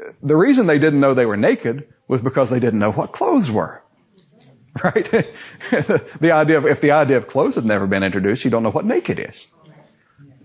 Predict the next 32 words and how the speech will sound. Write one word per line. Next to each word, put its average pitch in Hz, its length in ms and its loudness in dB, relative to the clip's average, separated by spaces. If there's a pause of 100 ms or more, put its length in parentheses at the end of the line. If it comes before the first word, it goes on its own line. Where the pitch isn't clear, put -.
(120)
No 113 220 0
animal 151 300 2
<laughs> 160 80 2
has 127 100 -2
an - 160 -2
idea 120 320 0
of 113 120 -4
being 95 220 0
naked, 95 340 -2
do 107 120 0
they? 135 100 0
Because 110 240 -2
they 92 60 -4
don't 90 140 -2
know 92 40 0
about 120 220 0
clothes. - 420 -4 (1500)
And 170 320 2 (200)
here's 233 300 2
the 139 100 0
thing. 143 320 2 (380)
You 139 120 0
think - 220 0
about 170 300 2
what 156 160 2
sin 175 360 0
brings 151 340 2
into 139 240 0
the 110 100 0
world, 107 300 2
and 104 80 0
I 147 180 0